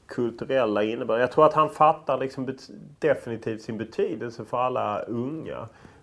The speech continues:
Och att han, att de ser upp till honom och den, liksom, att de ser honom som att, eh, wow, denna vägen kan man ta. Det, det tror jag. Men jag, jag undrar hur mycket han liksom reflekterar egentligen över det. Det,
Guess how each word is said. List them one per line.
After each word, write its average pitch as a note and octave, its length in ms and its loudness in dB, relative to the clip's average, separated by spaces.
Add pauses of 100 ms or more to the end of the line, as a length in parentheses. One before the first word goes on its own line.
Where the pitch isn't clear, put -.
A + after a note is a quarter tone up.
Och G#2 160 -4
att G#2+ 160 -10
han, A2 160 0
att G2 280 -6
de A2+ 160 -2
ser A2 240 -4
upp A2+ 260 -6
till A2 100 -6
honom G2 360 -6
och G2+ 100 -6
den, G2+ 440 -8 (240)
liksom, G2+ 640 -6 (440)
att - 180 -16
de G2 360 0 (420)
ser A2 360 2
honom A2 340 -4
som G2+ 220 -10
att, F#2+ 360 -10
eh, - 340 -10 (160)
wow, G2+ 360 -4 (180)
denna G2+ 260 -4
vägen G2 360 -4
kan G#2 160 -10
man G2+ 100 -4
ta. F#2 260 -8
Det, A2+ 240 0
det A2 260 0
tror G#2+ 380 -4
jag. F#2+ 120 -6
Men A2+ 100 -6
jag, A2 160 -2 (800)
jag B2+ 240 10
undrar C#3+ 300 4
hur A2+ 120 0
mycket D3 240 -2
han A#2 140 0
liksom A2 260 -6
reflekterar G#2 1200 -6
egentligen G#2+ 480 -8
över F#2 220 -8
det. G2+ 200 -8
Det, F#2+ 400 -12